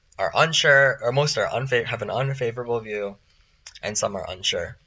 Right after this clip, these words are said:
There is a lack of education about Muslims and Islam. Uh, so even in, like, more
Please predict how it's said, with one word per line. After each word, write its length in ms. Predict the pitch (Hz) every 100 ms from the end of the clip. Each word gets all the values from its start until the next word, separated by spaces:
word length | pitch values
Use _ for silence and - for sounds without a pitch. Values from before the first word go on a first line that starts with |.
| -
There 100 | 110
is 120 | 110
a 60 | 107
lack 240 | 104 113
of 80 | 117
education 540 | 107 104 - 104 110
about 220 | 101 92
Muslims 340 | 85 110 110 104
and 80 | 82
Islam. 460 | - 101 104 131 _ _ _ _
Uh, 480 | 101 107 101 92 62
so 800 | - - 113 107 104 104 101 - _ _ -
even 460 | 131 135 139 135
in, 640 | 123 117 120 117 113 110 110 _ _ - _ _ _ _ _ _ _ _ _ _ _
like, 360 | 101 104 101 -
more 880 | 127 123 120 120 117 110 104 90